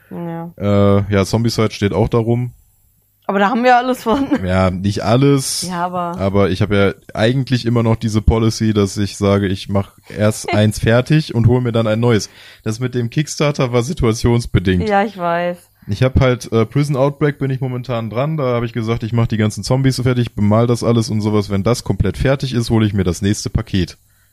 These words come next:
Speaker 2: Wahrscheinlich sogar Black Plague, weil ich irgendwie Bock hab auf Mittelalter-Zombies.
Speaker 1: Hm.
Speaker 2: Ähm,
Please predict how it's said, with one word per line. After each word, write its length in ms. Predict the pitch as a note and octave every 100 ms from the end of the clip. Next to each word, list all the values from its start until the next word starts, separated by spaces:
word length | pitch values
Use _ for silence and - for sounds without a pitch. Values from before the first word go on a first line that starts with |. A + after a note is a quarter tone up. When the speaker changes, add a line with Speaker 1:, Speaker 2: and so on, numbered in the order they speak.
| _ _ -
Speaker 2:
Wahrscheinlich 680 | F#2 - - A2+ C3+ C3 B2
sogar 240 | A2+ G#2
Black 280 | F#2+ A2+ -
Plague, 260 | - A2+ A#2
weil 120 | G#2+
ich 100 | G2+
irgendwie 220 | F#2+ G#2 G2
Bock 240 | G2 -
hab 80 | F2+
auf 160 | F2+
Mittelalter-Zombies. 960 | G2 F2+ D#2+ E2+ E2+ D#2+ E2+ F2+ A2 - _ _ _ _
Speaker 1:
Hm. 220 | A3 G2 -
Speaker 2:
Ähm, 480 | G2 G2+ G2 G2 G2